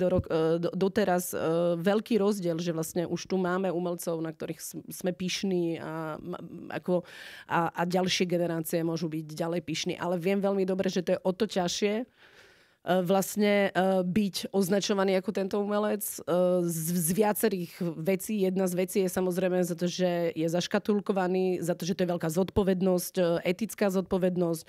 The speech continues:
zodpovednosť vlastne zrazu za celý národ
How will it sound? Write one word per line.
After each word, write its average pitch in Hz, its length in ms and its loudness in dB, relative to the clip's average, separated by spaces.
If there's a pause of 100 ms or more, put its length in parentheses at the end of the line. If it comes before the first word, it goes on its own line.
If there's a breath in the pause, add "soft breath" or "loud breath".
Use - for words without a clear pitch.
(280 loud breath)
zodpovednosť 196 480 2
vlastne 185 320 2
zrazu 190 320 2
za 180 140 2
celý 180 260 2
národ 180 400 2